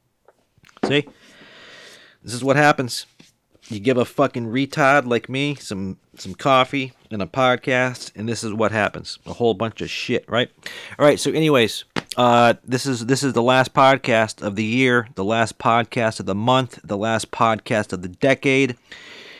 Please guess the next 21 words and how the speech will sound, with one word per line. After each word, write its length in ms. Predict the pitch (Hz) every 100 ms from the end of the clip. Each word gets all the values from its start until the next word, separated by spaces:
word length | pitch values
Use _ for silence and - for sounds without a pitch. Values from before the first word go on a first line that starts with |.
| -
If 180 | 110 107
you've 200 | 110 95
listened 480 | 117 143 - 143
to 140 | - 135
all 140 | 131
of 80 | 127
my 140 | 123
podcasts 800 | 117 - 123 120 - 127 113 113
and 120 | 98
you've 120 | 92 85
supported 580 | 87 - 139 127 127
me 300 | 120 127 123 - _
and 220 | 107 101
you're 80 | 92
still 480 | 85 - - 131 127
fucking 420 | - 135 139 123
listening 300 | 127 - 127
to 80 | 113
this 180 | 110 -
right 200 | 117 -
now, 340 | 120 123 131